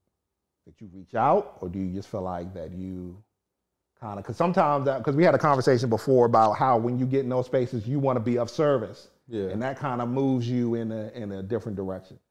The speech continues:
Speaker 1: Is
Speaker 2: Mm-hmm.
Speaker 1: that sort of, do you see that as you actually working through it, or do you just see that as another way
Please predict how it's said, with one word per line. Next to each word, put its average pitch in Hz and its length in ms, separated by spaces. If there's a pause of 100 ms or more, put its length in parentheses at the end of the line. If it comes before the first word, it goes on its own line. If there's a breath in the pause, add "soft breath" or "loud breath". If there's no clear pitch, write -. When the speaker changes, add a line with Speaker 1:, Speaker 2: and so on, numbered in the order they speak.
(100)
Speaker 1:
Is 104 60 (100)
Speaker 2:
Mm-hmm. 95 100
Speaker 1:
that 135 240
sort 131 260
of, 117 240 (840)
do 110 80
you 113 140
see 147 240
that 135 220
as 117 760 (460)
you 120 120
actually 110 400
working 107 440
through 139 300
it, 214 180
or 110 100
do 101 120
you 104 120
just 107 220
see 113 140
that 98 200
as 101 280
another 98 340
way 92 580